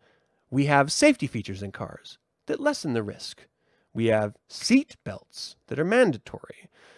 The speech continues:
But what about a seat belt for your face? Say, a mask. No, no, no, no, no. We cannot abide that. We can get behind no shirt,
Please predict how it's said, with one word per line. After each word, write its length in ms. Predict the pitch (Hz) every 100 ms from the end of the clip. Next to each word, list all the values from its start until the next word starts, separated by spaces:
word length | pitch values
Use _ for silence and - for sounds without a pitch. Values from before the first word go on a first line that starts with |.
| _ -
But 100 | 311
what 120 | 370
about 180 | 370 349
a 60 | 285
seat 260 | - 254
belt 160 | 208 196
for 120 | -
your 100 | 170 151
face? 520 | - 165 - - 339
Say, 640 | - - 117 113 110 120
a 60 | 202
mask. 480 | 330 - - - - _ _ 113
No, 320 | 143 185 196
no, 100 | 156
no, 220 | 127 120
no, 200 | 113 107
no. 260 | 107 104 82
We 240 | 151 240
cannot 520 | - 180 254 254 247
abide 560 | 233 156 214 220 214 160
that. 380 | 202 101 - - _ _ _ _ _ -
We 100 | 339
can 180 | 240
get 140 | 208 170
behind 380 | 170 202 175 165
no 180 | 165
shirt, 440 | 151 - 170 143